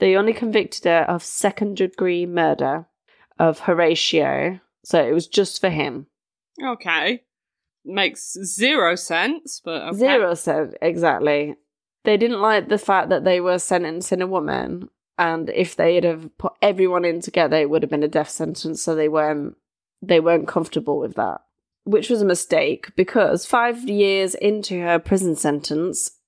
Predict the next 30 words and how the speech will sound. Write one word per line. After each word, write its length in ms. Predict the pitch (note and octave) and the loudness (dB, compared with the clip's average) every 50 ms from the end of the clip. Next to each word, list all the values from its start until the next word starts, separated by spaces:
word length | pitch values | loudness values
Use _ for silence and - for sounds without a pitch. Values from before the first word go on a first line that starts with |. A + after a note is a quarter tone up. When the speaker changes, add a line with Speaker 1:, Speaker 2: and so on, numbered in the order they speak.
| _ _ _ - | _ _ _ -4
Speaker 1:
in 200 | D#3 D3+ D3+ - | -2 -2 -2 -2
June 520 | - - E3+ E3 E3 E3 E3 D#3+ D#3+ - - _ _ _ | 0 2 4 4 6 4 4 2 0 -4 -6 _ _ _
eighteen 420 | - F3 F3 F3+ - - F3 E3 D#3+ | 0 0 0 0 0 0 0 0 0
seventy-seven, 920 | D#3 - D3+ D3+ D#3 - D3+ D3 - D3 C3+ - C3+ C3 D3+ F3+ G3+ G3 _ _ _ _ _ _ - | 0 0 0 0 -2 -4 -6 -4 -2 -2 -2 -2 -2 -4 -4 -4 -8 -10 _ _ _ _ _ _ -6
she 180 | - - G#3 | -2 0 0
pretended 500 | F#3+ G#3 G3 - - A3 A3 A3 A3+ A3 - | 0 0 -4 -2 -2 0 0 0 0 -2 -2
to 80 | - G3+ | -2 -2
have 120 | F#3+ F#3 | 0 0
a 60 | F#3 | 0
serious 640 | F3 - - A3 A3 G#3+ G#3+ G#3+ G#3 G#3 G3+ - - - - | -2 0 2 4 4 4 4 4 2 2 2 -2 -6 -2 0
illness 720 | F3+ F3+ F3 D#3+ D3+ D3 C3+ F3 F3+ - - - - - - _ _ _ _ _ | 2 2 2 2 0 0 0 0 -2 -4 -6 -10 -12 -14 -16 _ _ _ _ _
and 140 | - E3+ E3+ | 0 2 2
escaped 500 | E3 E3 - - - G3+ G3 F#3 - - | 2 0 -2 0 2 2 2 2 0 -4
from 240 | - - - F#3+ F#3+ | -4 -4 -2 -2 -2
prison 420 | - - F#3+ F3 E3 E3+ D#3+ D#3+ D#3 | -2 0 0 0 2 0 0 0 0
under 420 | - E3 E3+ E3+ E3 E3+ - F3 | 0 0 0 0 0 0 0 0
the 100 | E3 E3+ E3 | 2 2 0
watch 400 | E3 E3+ E3 - - - - - | 2 2 0 0 0 -4 -6 -4
of 160 | E3+ D#3+ - | -4 0 2
a, 280 | D#3+ D#3 D#3 D#3+ D#3 - | 4 4 4 2 0 -2
quote, 380 | - - G3 F#3 F3 - - - | -4 -2 0 0 0 -2 -6 -10
"careless 640 | - - - G#3 G3+ G3+ G3 G3 G3 G3 - - - | -10 -2 0 2 4 4 4 4 4 2 0 -2 -4
matron" 840 | G3 F#3 F3+ F3+ F3+ F#3+ F#3+ - - - F3 D3 C3 D3 E3 A3 A3+ - _ _ _ | -2 0 2 2 2 0 -2 -6 -6 -4 -2 -2 -2 -2 -4 -8 -10 -12 _ _ _
who 120 | - F#3 F3+ | 0 2 2
was 140 | F3+ E3+ | 2 0
supposed 340 | - - - F3 F3 E3 - | -2 -2 0 0 0 0 0
to 60 | - | 0
be 80 | - F3+ | 0 2
watching 420 | E3+ E3+ D#3+ D#3+ - - - - C3 | 2 2 2 0 0 -4 -6 -6 -6
her. 300 | C3 B2 A#2+ A#2 C3 | -6 -6 -6 -8 -10